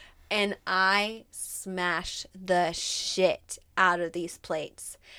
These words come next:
And I was like, and I was literally just going to war with myself. I was going to war with the devil. I was going to war with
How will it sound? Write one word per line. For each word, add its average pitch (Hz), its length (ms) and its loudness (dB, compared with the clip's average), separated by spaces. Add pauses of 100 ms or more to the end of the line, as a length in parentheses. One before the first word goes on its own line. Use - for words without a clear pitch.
(160)
And 196 120 0
I 196 80 4
was 190 120 -2
like, 190 320 0
and 220 140 2
I 214 120 8
was 226 160 0
literally 247 360 2
just 240 200 0
going 202 300 2
to 196 100 2
war 196 400 2
with 202 120 0
myself. 254 500 4
I 190 100 2
was 185 140 -2
going 190 240 0
to 180 80 -2
war 175 220 4
with 165 140 -2
the 180 80 -2
devil. 220 320 2
I 220 120 4
was 185 100 -4
going 185 300 -2
to 180 100 2
war 180 380 2
with 175 220 0